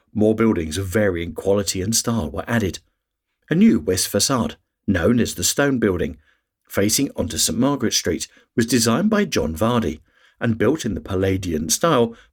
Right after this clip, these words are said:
between seventeen fifty-five and seventeen seventy, providing more space for document storage and for committee rooms. The House of Commons and House of Lords engrossing office of Henry Robert Gunnell and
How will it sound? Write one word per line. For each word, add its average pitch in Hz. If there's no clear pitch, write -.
between 117
seventeen 92
fifty-five 85
and 156
seventeen 85
seventy, 113
providing 95
more 90
space 139
for 98
document 82
storage 139
and 160
for -
committee 113
rooms. -
The 87
House 101
of 90
Commons 107
and 82
House 95
of 80
Lords 82
engrossing 123
office 98
of -
Henry 110
Robert -
Gunnell 139
and 120